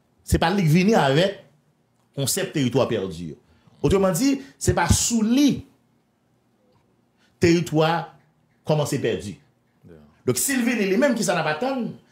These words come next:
Speaker 1: liste de territoires perdus, yo, t'as doué commencer à diminuer.
Speaker 2: Ou tout au moins, c'est un cas dit tout que
Speaker 1: Nous empêcher l'autre territoire
Speaker 2: ou
Speaker 1: perdu.
Speaker 2: empêcher l'autre territoire perdu.
Speaker 1: Oui.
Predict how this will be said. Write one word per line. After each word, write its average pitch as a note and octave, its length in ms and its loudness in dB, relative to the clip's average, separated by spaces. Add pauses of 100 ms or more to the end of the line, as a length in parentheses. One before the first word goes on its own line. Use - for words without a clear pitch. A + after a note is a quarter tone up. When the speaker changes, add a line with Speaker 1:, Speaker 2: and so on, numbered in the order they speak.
(220)
Speaker 1:
liste E3+ 500 2
de B2+ 220 0
territoires F3+ 760 0
perdus, B2+ 400 -2
yo, A3 360 -2 (680)
t'as A2+ 320 -2
doué A2+ 640 -4
commencer E3 500 -8
à E3 40 -4
diminuer. G3+ 580 -10 (1160)
Speaker 2:
Ou A2 100 -6
tout G#2 200 -4
au F#2 80 -2
moins, F#2 180 -4
c'est - 200 -14
un F#2 40 -8
cas F#2 180 -4
dit E2+ 180 -12
tout C3 180 -10
que F2 380 -6 (540)
Speaker 1:
Nous F#3+ 100 2
empêcher A3 360 0
l'autre A3 180 0
territoire G#3+ 340 0
Speaker 2:
ou - 40 0
Speaker 1:
perdu. B3+ 180 2
Speaker 2:
empêcher A#2+ 160 0
l'autre A#2 160 0
territoire A2 300 0
perdu. C#3+ 240 0
Speaker 1:
Oui. - 100 6